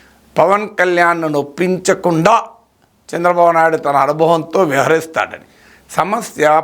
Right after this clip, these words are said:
పవన్ కళ్యాణ్ నొచ్చుకుంటాడా, చంద్రబాబు నాయుడు నొచ్చుకుంటాడా కాదు, ఇద్దరు కలిసి ప్రజలు నొచ్చుకోకుండా పాలనివ్వాలి.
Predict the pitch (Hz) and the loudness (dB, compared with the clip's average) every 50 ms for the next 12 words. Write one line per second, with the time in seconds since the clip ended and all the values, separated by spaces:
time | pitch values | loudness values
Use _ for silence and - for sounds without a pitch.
0 | 156 - 120 127 143 165 160 - - 156 156 147 143 135 127 123 120 120 - - | -2 -6 -8 -6 -6 -6 -4 -2 -2 -2 0 0 -2 -2 -2 -4 -6 -8 -10 -14
1 | - - 120 123 127 - 120 120 117 110 113 113 113 120 120 - - 113 107 123 | -14 -12 -12 -10 -6 -2 -2 -2 0 0 0 0 0 0 -2 -6 -10 -10 -6 -2
2 | 147 156 156 143 139 135 127 139 113 110 107 107 - - - 127 117 - - 104 | 0 0 0 0 0 -2 -2 -4 -6 -10 -14 -14 -16 -16 -14 -14 -8 -4 -4 -2
3 | 107 107 104 104 - - 98 85 85 - - - _ _ _ _ _ _ - 120 | -2 -2 -4 -4 -4 -4 -4 -4 -6 -10 -20 -20 _ _ _ _ _ _ -8 -8
4 | 131 127 165 196 208 180 - 156 147 139 - 208 196 - - 135 131 147 190 196 | -4 0 0 0 0 0 0 0 -2 -2 -4 -10 -8 -4 -4 -2 0 0 0 0
5 | 190 175 156 131 - - - - 110 - - - - 214 202 - - - 113 92 | 0 -2 -4 -6 -8 -10 -10 -10 -10 -8 -8 -6 -6 -4 -2 -2 -4 -4 -6 -10
6 | 82 76 - - - - | -12 -12 -12 -12 -12 -14